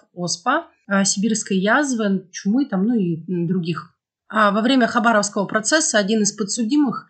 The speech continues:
Такаацу Такахаси, химик-биолог, генерал-лейтенант ветеринарной службы,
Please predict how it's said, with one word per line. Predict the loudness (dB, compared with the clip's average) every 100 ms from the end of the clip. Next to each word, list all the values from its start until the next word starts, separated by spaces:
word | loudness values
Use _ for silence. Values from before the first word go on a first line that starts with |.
| -6
Такаацу | -2 0 2 2 0 -8
Такахаси, | -8 -6 -4 0 0 0 -2 -4 -4
химик-биолог, | -2 0 2 2 2 2 0 -4 -6
генерал-лейтенант | 0 2 2 2 2 0 0 0 0 0 -4
ветеринарной | -8 -6 -2 -2 -2 -8
службы, | -8 -10 -10 -12